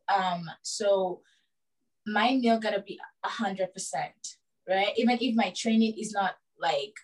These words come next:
that much, at least I know I'm eating right and I'm getting the right nutrients into my body. Um, so, like,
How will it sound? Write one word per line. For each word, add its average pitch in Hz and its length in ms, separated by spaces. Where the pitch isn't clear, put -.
that 190 300
much, 180 580
at 202 160
least 220 380
I 202 80
know 196 340
I'm 180 220
eating 196 420
right 180 400
and 196 80
I'm 175 160
getting 196 300
the 170 160
right 185 240
nutrients 185 480
into 196 260
my 165 220
body. 226 380
Um, 185 340
so, 202 380
like, 196 240